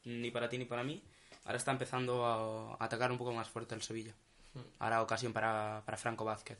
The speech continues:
Speaker 1: para el mudo.
Speaker 2: Para el mudo. Eh, bueno, cerramos el capítulo Champions y regresamos a la Liga, regresamos al partido de ayer. Tenemos que hablar del Celta, ya sabéis que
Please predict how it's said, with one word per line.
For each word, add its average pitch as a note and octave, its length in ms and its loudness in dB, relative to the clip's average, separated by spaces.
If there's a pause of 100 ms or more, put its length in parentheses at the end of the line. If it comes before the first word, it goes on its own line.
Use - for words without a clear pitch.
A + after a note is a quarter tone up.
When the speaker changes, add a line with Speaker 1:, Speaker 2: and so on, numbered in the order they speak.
(160)
Speaker 1:
para A2 140 -8
el G#2+ 60 -6
mudo. G#2+ 240 -6 (840)
Speaker 2:
Para A#2 160 -10
el A2 60 -6
mudo. G#2+ 220 -10 (460)
Eh, B2+ 960 4
bueno, C3 300 -2 (380)
cerramos C#3+ 420 0
el D3+ 100 -4
capítulo D3 560 0
Champions D#3 840 -2 (1300)
y C#3+ 140 -6
regresamos C3 1160 0
a D3 120 -2
la B2+ 140 4
Liga, D#3+ 500 2 (360)
regresamos B2 520 -2
al B2 120 0
partido C3+ 420 4
de C3 100 8
ayer. C3+ 440 6 (1000)
Tenemos A2+ 260 -4
que - 80 -2
hablar A2+ 200 6
del A2 140 4
Celta, C3+ 420 4
ya A2+ 100 2
sabéis G#2+ 360 -2
que G#2+ 460 -4